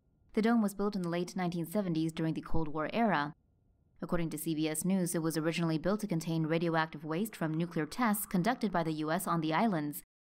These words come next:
The U S conducted sixty-four nuclear weapons tests at Bikini and Eniwetok atolls between nineteen forty-six and nineteen fifty-eight.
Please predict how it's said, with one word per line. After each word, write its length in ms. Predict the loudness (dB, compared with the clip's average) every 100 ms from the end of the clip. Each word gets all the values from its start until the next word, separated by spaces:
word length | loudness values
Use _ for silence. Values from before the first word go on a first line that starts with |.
| _ _ 2
The 80 | 4
U 120 | 4
S 80 | 4
conducted 460 | 2 2 0 -4
sixty-four 500 | -6 -4 -6 0 0
nuclear 320 | 0 -2 -2
weapons 360 | 0 2 0 -4
tests 280 | -2 -4 0
at 120 | 0
Bikini 540 | 0 -2 0 2 2 2
and 140 | 0
Eniwetok 500 | 2 2 2 2 0 -2
atolls 460 | -2 0 0 0
between 340 | 0 4 4 4
nineteen 260 | 0 -4
forty-six 560 | -4 -4 -4 -2 -2 0
and 80 | 0
nineteen 300 | 0 0 -4
fifty-eight. 680 | -4 -2 2 2 0 -8